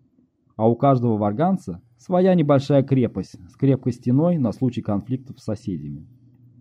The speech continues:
Космопорт располагался к востоку от города, там, где гористая местность переходила в обширную равнину,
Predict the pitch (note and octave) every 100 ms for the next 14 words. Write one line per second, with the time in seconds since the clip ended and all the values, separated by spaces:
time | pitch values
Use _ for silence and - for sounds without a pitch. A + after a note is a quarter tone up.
0 | - _ _ _ B2+ E3 E3 - A3+ A3+
1 | _ _ _ _ _ C#3 C#3 D#3+ E3 G3
2 | G3+ F3+ F3+ F3+ D#3+ B2+ A2+ G2 G2 F2+
3 | D#2+ F2 F2+ _ _ _ F3 F#3+ F#3 -
4 | C3 C3+ C#3+ D3+ D3+ C#3 D3 E3+ G3+ B2+
5 | F#2+ - B2 C3 C3+ F3 D#3 A#2 - D3
6 | D#3 D3 D3+ C#3+ G#2+ F#2 E2+